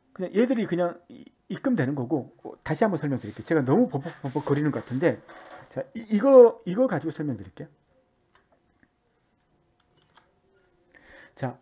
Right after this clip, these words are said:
엘피가 있어요. 제가 다이라는 게 있어요. 다이라는 거. 이거 좀 크게 해서 확대를 해서 좀 이 부분만 좀 보죠.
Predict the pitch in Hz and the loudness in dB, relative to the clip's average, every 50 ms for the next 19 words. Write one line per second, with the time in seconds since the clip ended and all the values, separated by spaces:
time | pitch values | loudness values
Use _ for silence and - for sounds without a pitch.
0 | _ - 160 170 170 - 247 233 147 - - 113 117 139 - - - 127 123 - | _ 0 2 2 2 2 0 0 0 -2 -2 -10 -12 -12 -14 -10 -8 -8 -8 -8
1 | - - - _ - - 156 175 254 285 285 269 226 156 117 104 - 104 - 110 | -10 -18 -20 _ -4 2 4 6 8 8 8 6 6 4 -4 -8 -10 -12 -12 -12
2 | 107 107 - 101 95 92 - - 135 _ _ - 143 - - 160 - - 226 269 | -12 -12 -12 -14 -16 -18 -20 -20 -20 _ _ -10 -10 -8 -8 -8 -10 -8 -4 -2
3 | 247 233 240 - - - 277 254 240 190 135 - 110 - - 107 - - 147 156 | -2 -2 -2 -6 -4 -2 0 0 0 0 -2 -4 -10 -14 -14 -14 -12 -10 -10 -8
4 | 190 208 190 139 113 127 139 135 - 113 101 - 92 - - | -6 -6 -6 -6 -6 -8 -8 -10 -12 -16 -18 -18 -20 -20 -20